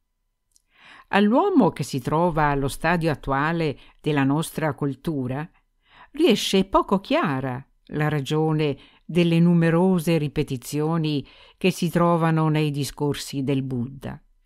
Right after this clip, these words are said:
Per il discepolo dell'occultismo,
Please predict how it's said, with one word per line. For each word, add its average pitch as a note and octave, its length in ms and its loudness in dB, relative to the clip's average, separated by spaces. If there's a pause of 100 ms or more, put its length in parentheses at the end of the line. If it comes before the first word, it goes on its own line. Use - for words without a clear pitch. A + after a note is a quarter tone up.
(640)
Per G#4+ 180 2
il G3+ 160 4
discepolo D3+ 760 -2
dell'occultismo, C3 1120 -6